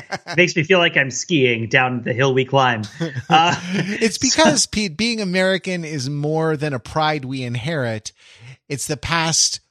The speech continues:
Speaker 1: we step into and how we repair it.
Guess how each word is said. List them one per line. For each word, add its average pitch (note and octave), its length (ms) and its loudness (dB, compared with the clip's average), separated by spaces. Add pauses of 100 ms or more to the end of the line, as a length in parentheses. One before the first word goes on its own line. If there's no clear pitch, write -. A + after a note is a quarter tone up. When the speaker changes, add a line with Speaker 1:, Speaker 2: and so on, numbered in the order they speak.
(100)
Speaker 1:
we C#3 140 0
step - 340 0
into A#2+ 640 -2 (320)
and B2+ 180 -6
how C#3 240 -2
we B2 420 -4
repair A#2 460 -2
it. - 380 -10